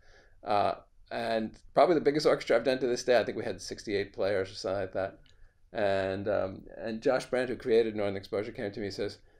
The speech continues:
"Have you seen the episode?" And I said, "I'm coming in to see it right now." I passed him in the hallway, and he goes like, "Well, we need a really big orchestra, like, a hundred and fifty players." And I said,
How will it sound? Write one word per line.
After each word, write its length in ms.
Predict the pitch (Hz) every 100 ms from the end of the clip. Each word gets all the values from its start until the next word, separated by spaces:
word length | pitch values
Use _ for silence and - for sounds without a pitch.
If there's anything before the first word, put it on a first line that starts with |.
| - -
"Have 100 | 110
you 60 |
seen 180 | - 175
the 120 | 165
episode?" 560 | 160 160 170 160 160 160 - - - 123
And 100 | 120
I 60 |
said, 280 | - 117 98
"I'm 180 | 113 -
coming 240 | 127 123
in 80 | 117
to 60 | 107
see 180 | 139
it 60 | 113
right 180 | 104 110
now." 140 | 117
I 80 | 95
passed 320 | 95 104 -
him 80 | 101
in 60 | 101
the 60 |
hallway, 360 | - 104 107 95
and 100 | 98
he 60 |
goes 160 | 101 98
like, 120 | 101
"Well, 300 | 127 131 - - -
we 180 | 139 160
need 160 | 190
a 60 | 156
really 280 | 139 170 160
big 200 | 143 139
orchestra, 400 | 127 - 123 104
like, 160 | 101
a 40 | 98
hundred 280 | 139 131 120
and 100 | 120
fifty 240 | 113 117
players." 520 | 110 107 98 90 -
And 80 | -
I 40 |
said, 160 | -